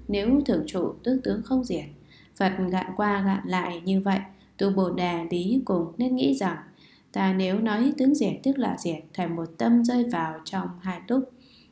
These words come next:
Nếu nói chẳng diệt thì sự thật là tướng diệt, làm sao nói rằng chẳng diệt?" Vì hai lẽ trên đều có lỗi nên Tu Bồ Đề tự đem trí tuệ đã được chứng đắc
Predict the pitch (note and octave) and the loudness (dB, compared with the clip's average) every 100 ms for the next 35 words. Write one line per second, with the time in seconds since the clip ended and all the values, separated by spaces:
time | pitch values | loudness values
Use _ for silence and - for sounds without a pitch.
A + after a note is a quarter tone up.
0 | - - - G3+ G3+ F#3+ A3+ D4+ D4+ G3 | -20 -8 0 2 2 4 6 6 4 0
1 | E3+ F3+ E3 - - F3 F3+ F3 F3 E3 | 0 -2 -4 -6 -6 -4 -4 -4 -6 -6
2 | - E3+ D#3+ F3+ G3 C4+ A3 F3 F3 E3 | -6 -8 -4 -2 2 2 2 -2 -6 -14
3 | - B3+ B3 A#3 B3 D#4+ - - F3 E3+ | -8 -4 0 4 4 2 -2 -8 -6 -8
4 | F3 E3+ - F3+ E3+ - - - - - | -8 -8 -6 -4 -4 -6 -20 -20 -14 -4
5 | E3 E3+ G#3 A3 B3 B3 B3+ A#3+ F3+ - | -2 0 0 0 -2 0 2 2 0 -4
6 | - F3+ G3+ - C4+ C4+ C4 C#4 A#3+ F#3 | -6 -4 -2 4 8 8 6 2 2 0
7 | E3+ D#3+ D#3 - F#3 A#3+ A#3+ A3 A#3 A3+ | -2 -10 -8 -6 -2 0 0 -2 -2 -4
8 | - G3+ A#3 F#3 - F#3 F3 A3 C4+ | -6 -6 -6 -6 -6 -8 -6 0 0